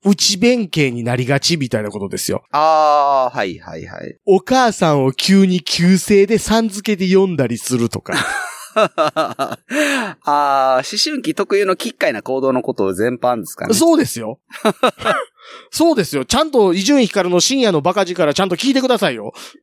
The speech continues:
Speaker 2: あ、そん、そんなにはちゃんと聞いてないので。
Speaker 1: <laughs> あの、多分当時は月曜アップスやったと思いますけど。
Speaker 2: はいはいはいはい。
Speaker 1: 月曜ジャンクじゃなくて。
Speaker 2: はいはいはいはい。
Speaker 1: かかったかなと思ったら中二病ですよ。<laughs> あのコーナーちゃんと聞いてください。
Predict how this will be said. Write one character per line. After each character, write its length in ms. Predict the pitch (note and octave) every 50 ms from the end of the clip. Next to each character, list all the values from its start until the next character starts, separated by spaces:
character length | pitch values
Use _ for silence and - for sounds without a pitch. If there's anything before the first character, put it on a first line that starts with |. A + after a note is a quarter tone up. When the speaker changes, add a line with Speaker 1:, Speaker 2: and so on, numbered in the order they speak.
| - -
Speaker 2:
あ、 140 | - -
そ 320 | - - - - - - G3+
ん、 140 | G3 G3+ - _ _ _ _ _ - C4+ E4 F4 E4 D4 A#3 -
そ 280 | - - - E4+ D4
ん 160 | D#4 E4 D#4+ D#4
な 120 | D#4+ D4+
に 100 | F4 E4+
は 100 | A#3+ -
ち 80 | - E3+
ゃ 80 | D#3+
ん 40 | D#3+
と 80 | C#3+ B2
聞 160 | - - C#3+
い 40 | C3
て 120 | - C#3+
な 120 | B2+ A2
い 40 | G#2+
の 120 | G2 F2+ F2+
で。 200 | F#2 F#2+ F2 - - D3+ - - -
Speaker 1:
<laughs> 240 | - - - - -
あ 160 | - - F3+ G#3+
の、 140 | A3 G#3+
多 140 | G#3 B3+ C#4+
分 180 | C#4+ C4+ A#3 F#3+
当 220 | - B3+ C#4+ C#4
時 100 | G#3+ A3+
は 60 | F3
月 340 | D#3+ - A3 C4 A#3+ - D4
曜 320 | C#4 C#4+ C#4+ C#4 - - A3+
ア 60 | C4
ッ 60 | - _ -
プ 120 | C#4 A#3+
ス 140 | - - F3
や 100 | D#3 C#3
っ 20 |
た 120 | - D3 B2+
と 60 | C#3
思 140 | C3 C#3 D3
い 40 |
ま 100 | C#3 C#3
す 60 | C3 -
け 100 | C3+ A#2
ど。 260 | B2 B2+ B2 G#2+ - _ _ _ _
Speaker 2:
は 140 | - C#3 D3
い 60 | C3
は 160 | G2+ G2 G#2
い 60 | G2+ F#2
は 180 | F2+ F#2 E2+
い 60 | E2+
は 80 | E2+ -
い。 20 |
Speaker 1:
月 220 | - F#3+ F3+ - F#3+
曜 120 | G3+ F#3
ジ 120 | D#3+ - G3
ャ 100 | F3+ F#3+
ン 100 | F#3 D#3+
ク 120 | - D3+
じ 80 | B2+ C3
ゃ 40 |
な 120 | A#2+ B2+ C3+
く 80 | -
て。 260 | - B2 A2 G2 - _ _ _ _ -
Speaker 2:
は 140 | - B2
い 60 | A2 F#2
は 140 | F2+ F2+ -
い 60 | -
は 80 | - - -
い 40 | G#2
は 60 | G#2+
い。 40 | - _ -
Speaker 1:
か 160 | - - -
か 120 | - D#4
っ 60 | D4+ -
た 100 | - C4+
か 140 | - G#3+ G#3
な 160 | A3+ B3+ C#4
と 160 | - - A3
思 140 | A3+ B3 C4+
っ 60 | C4
た 100 | - B3+
ら 100 | A3 G#3
中 200 | - - - C#4+
二 160 | D4 D4 C#4 C4
病 300 | - - - - A#3 F#3
で 80 | D#3
す 140 | B2+ - -
よ。 120 | - - - - - - - - - - C#3+ C3+
<laughs> 400 | F#5+ - - - - - - - -
あ 140 | - A3 B3
の 100 | - -
コ 140 | - C#4 B3
ー 40 | G#3
ナ 60 | F#3
ー 20 |
ち 80 | - -
ゃ 60 | A#3
ん 20 |
と 80 | A#3 A3
聞 120 | F3+ A3+
い 40 | B3
て 80 | A#3 A#3
く 80 | G#3+
だ 140 | G#3+ G3+ F#3+
さ 160 | - D#3 A#2
い。 140 | F#2+ F#2 -